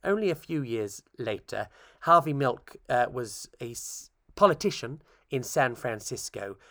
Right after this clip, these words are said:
and sadly he got, um, assassinated,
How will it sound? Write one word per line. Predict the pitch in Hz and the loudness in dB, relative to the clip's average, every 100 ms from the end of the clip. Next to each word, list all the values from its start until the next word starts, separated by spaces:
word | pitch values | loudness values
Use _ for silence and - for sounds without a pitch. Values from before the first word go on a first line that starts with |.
| - _ | -20 _
and | 117 117 - | -6 -6 -4
sadly | - 131 127 | -2 -2 -2
he | 117 135 | -8 -6
got, | - 110 - _ - - _ _ _ _ _ _ _ _ _ - | -4 -4 -6 _ -20 -20 _ _ _ _ _ _ _ _ _ -6
um, | 117 110 107 107 _ - | -6 -6 -10 -18 _ -10
assassinated, | - 208 - 131 98 - - - | -4 -2 -2 -6 -8 -12 -18 -20